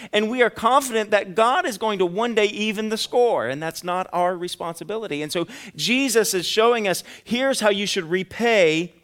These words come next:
evil with good. He goes on then, and he talks about personal property. We see it there in verse forty. He, he says, "And if anyone wants to sue you and take your sh-, your shirt,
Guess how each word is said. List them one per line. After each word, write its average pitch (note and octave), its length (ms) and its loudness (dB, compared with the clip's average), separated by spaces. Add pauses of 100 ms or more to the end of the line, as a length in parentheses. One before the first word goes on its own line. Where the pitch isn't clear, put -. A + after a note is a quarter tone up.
(120)
evil D3+ 500 -2
with E3+ 260 -4
good. G#3 180 4
He F#3+ 120 -2
goes F#3 200 2
on G#3 280 2
then, E3+ 200 0 (260)
and G3+ 120 2
he G3 60 4
talks G3+ 280 4
about F#3+ 240 2
personal G#3 400 -2
property. E3 680 0 (2250)
We G3+ 120 -2
see G#3 220 2
it G3+ 100 2
there G3 200 4
in F#3 100 0
verse F#3 220 -2
forty. G3 440 2
He, D#3+ 320 -10
he F3+ 120 -8
says, F#3 260 2
"And E3+ 140 0
if - 80 -2
anyone G#3 380 0
wants G3 200 0
to F3+ 120 -6
sue A3+ 260 -4
you F3+ 240 -2
and D#3 120 -4
take F#3+ 280 0
your E3+ 120 0
sh-, - 380 -8
your D#3+ 240 -4
shirt, F#3+ 500 0